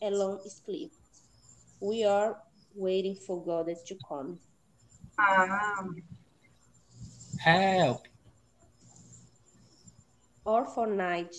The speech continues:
Speaker 1: to fall. We have kept our appointment, and that's an end to that. We are, we are not saying, but we have kept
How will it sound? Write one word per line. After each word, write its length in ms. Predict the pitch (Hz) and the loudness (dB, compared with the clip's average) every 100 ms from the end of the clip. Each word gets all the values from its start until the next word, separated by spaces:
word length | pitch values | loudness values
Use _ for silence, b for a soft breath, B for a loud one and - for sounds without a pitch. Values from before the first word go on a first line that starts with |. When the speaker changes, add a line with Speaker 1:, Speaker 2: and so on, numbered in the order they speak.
| - | -16
Speaker 1:
to 80 | 175 | -18
fall. 480 | - - 139 147 - - - _ - - _ - | -12 -6 -6 -6 -12 -20 -20 _ -20 -20 _ 0
We 140 | 208 | 0
have 340 | 190 196 190 - - | 0 0 -2 -2 -8
kept 400 | 190 180 - - - | -6 -6 -8 -18 -6
our 300 | 180 170 190 - _ _ _ _ - | -4 -2 -4 -12 _ _ _ _ -10
appointment, 880 | 196 - 202 202 214 - 190 147 175 _ _ _ _ _ - - - - | -10 -6 -2 -2 -2 -6 -10 -10 -12 _ _ _ _ _ -20 -20 -16 -4
and 280 | 190 185 180 | -2 0 0
that's 440 | 170 165 - - _ _ _ _ - - - - | 0 0 -4 -18 _ _ _ _ -20 -20 -20 -10
an 180 | 180 175 | -4 -2
end 280 | 165 175 202 285 285 - | -2 -4 -4 -8 -10 -8
to 140 | 247 196 | -6 -4
that. 260 | 143 - - - - _ _ | -4 -4 -14 -20 -20 _ _
We 260 | - 294 320 | -6 -4 0
are, 260 | 262 254 254 - _ _ _ _ _ _ _ - - | 2 2 -2 -12 _ _ _ _ _ _ _ -20 -8
we 160 | 294 | 0
are 180 | 285 247 | 0 2
not 280 | 233 214 220 | 0 0 -2
saying, 380 | - 202 190 233 - _ _ _ _ - | -6 -4 -4 -8 -14 _ _ _ _ -14
but 340 | 208 269 370 | -4 -2 -2
we 220 | 269 254 220 | -2 -4 -2
have 260 | 196 208 196 - | -2 -2 -2 -6
kept 380 | 202 170 - | -6 -6 -8